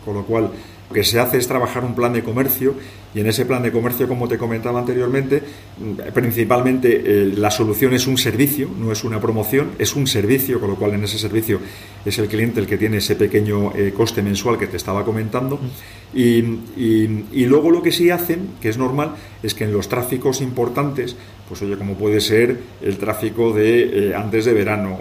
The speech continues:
Speaker 1: o la campaña de, eh, la vuelta al cole, o la campaña del Black Friday, o la campaña de Navidad, eh, se juega con lo que es, eh, la parte de lo que es promoción, que en este caso es un tipo de financiación gratuita, ¿vale? Entonces, en esos verticales, por ejemplo, se, se ve muy bien.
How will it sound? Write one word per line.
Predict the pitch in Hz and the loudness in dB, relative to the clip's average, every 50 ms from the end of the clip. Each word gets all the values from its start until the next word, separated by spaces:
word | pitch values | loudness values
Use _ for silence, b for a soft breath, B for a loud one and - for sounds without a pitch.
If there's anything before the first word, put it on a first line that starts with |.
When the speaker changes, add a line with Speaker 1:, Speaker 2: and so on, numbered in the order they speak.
| - 90 | -8 -6
Speaker 1:
o | 98 101 98 101 101 | -4 -4 -2 -2 -2
la | 101 98 92 | -2 -2 -2
campaña | 101 98 98 92 104 104 107 113 120 120 120 123 | -4 -6 -4 -2 -2 -2 0 0 0 0 0 0
de, | 110 110 110 113 120 123 117 98 104 104 104 | 2 2 4 4 4 4 4 4 4 2 2
eh, | 98 | 2
la | 98 95 | 0 0
vuelta | 95 104 101 113 | -2 -2 -2 -2
al | 107 98 | -4 -4
cole, | - 107 104 101 90 85 - | -4 -4 -2 -2 -2 -4 -2
o | 101 104 104 104 101 101 101 | -2 0 0 0 0 0 0
la | 98 95 | -2 -4
campaña | 101 98 98 95 98 104 107 110 110 110 107 | -4 -4 -4 -4 -2 -2 -2 -2 -2 -2 0
del | 107 104 104 104 101 | 2 2 2 2 2
Black | 98 107 101 101 | 0 -2 -4 -4
Friday, | - - 113 113 113 104 101 95 87 - | -2 0 2 4 4 4 2 0 -2 -2
o | 95 98 95 95 | -2 -2 -2 0
la | 95 95 95 | -2 -2 -4
campaña | 95 95 95 98 104 107 | -6 -6 -4 -4 -4 -4
de | 107 | -4
Navidad, | 107 104 104 104 107 113 110 - B B B B B B B 110 | -2 -2 0 0 0 -2 -4 -6 B B B B B B B 0
eh, | 104 98 | 0 2
se | - 113 107 | 2 2 0
juega | - 95 120 127 135 131 135 143 139 | 0 2 4 6 6 6 6 2 2
con | 147 135 | 4 4
lo | 131 127 | 4 4
que | 120 123 123 127 139 | 4 4 6 6 6
es, | 147 - - - - | 4 4 0 0 0
eh, | 110 104 | 2 2
la | 101 95 | 2 2
parte | 107 117 120 - 123 | 2 0 2 2 2
de | 120 117 | 2 2
lo | 110 104 | 2 2
que | - 113 | 2 2
es | 117 - | 0 0
promoción, | - - - 110 107 101 98 101 98 - - 139 139 151 160 156 175 175 - | -2 -4 -2 -2 0 0 0 -2 -4 -2 0 2 2 4 2 2 -2 -4 -6
que | - 104 | -6 -4
en | 104 | -4
este | 104 - - 104 | -4 -6 -6 -6
caso | 104 107 110 - 120 | -4 -4 -6 -6 -6
es | 117 113 | -6 -6
un | 107 101 | -6 -4
tipo | 104 104 95 107 | -4 -2 -2 0
de | 104 101 | 0 0
financiación | 98 - 98 98 92 95 98 - - 104 110 | 0 -2 -2 -4 -4 -6 -6 -6 -6 -4 -4
gratuita, | 113 104 95 - 95 95 95 - - - - | -4 -4 -4 -4 -6 -8 -8 -10 -14 -14 -12
¿vale? | - 110 117 | -8 -8 -4
Entonces, | 107 113 110 107 107 - B B B B B B - - | 0 2 2 2 2 -2 B B B B B B -8 -4
en | 120 117 127 | 0 0 2
esos | 139 139 180 165 | 2 2 2 2
verticales, | 160 156 151 - 131 127 - 147 147 147 147 | 2 2 0 0 -2 -2 -2 0 0 0 -2
por | 143 135 117 | -2 -4 -4
ejemplo, | - 139 135 131 147 160 190 - | -2 -4 -2 0 0 -2 -2 -2
se, | - - 107 98 - | -4 -2 -2 -2 0
se | - - 104 | -2 0 0
ve | 113 113 | 0 0
muy | 110 98 | 0 0
bien. | 104 101 95 | 0 0 -2